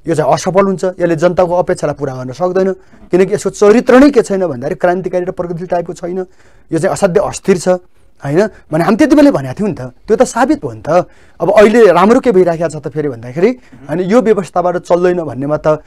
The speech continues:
बुद्धिजीवी पुगेको छ, पत्रकार पुगेको छ, होइन, उद्योग व्यवसायहरू पुगेका छन्, पार्टीहरू पुगेका छन्, सबैले समाजवाद भन्न थालिसके भने चाहिँ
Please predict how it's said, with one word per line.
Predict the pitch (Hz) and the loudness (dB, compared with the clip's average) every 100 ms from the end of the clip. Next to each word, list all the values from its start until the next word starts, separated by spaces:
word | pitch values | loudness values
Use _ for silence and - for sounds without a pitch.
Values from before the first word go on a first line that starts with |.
| _ 131 | _ -10
बुद्धिजीवी | 123 143 160 | -6 -4 -2
पुगेको | 170 175 180 | -4 -2 -4
छ, | 170 175 _ - | -4 -14 _ -18
पत्रकार | 139 131 147 185 190 | -14 -8 -4 -2 -2
पुगेको | 196 185 190 | -4 -2 -4
छ, | 185 185 - - - | -4 -6 -8 -20 -14
होइन, | 135 160 | -4 2
उद्योग | 202 143 147 147 175 | 2 0 -2 0 4
व्यवसायहरू | 185 185 185 185 | 4 2 0 0
पुगेका | 190 190 185 | -4 -6 -6
छन्, | 180 180 - - - | -6 -10 -12 -10 -2
पार्टीहरू | 160 - 202 190 | -2 2 2 2
पुगेका | 180 185 | 2 0
छन्, | 180 180 - - | 0 -4 -12 -4
सबैले | 170 180 196 | 0 2 2
समाजवाद | - 180 180 175 151 | 0 2 2 2 -2
भन्न | 123 160 | -6 -8
थालिसके | 170 180 185 175 180 - _ - | -6 -6 -6 -6 -6 -10 _ -12
भने | 139 156 | -6 -2
चाहिँ | 214 | 0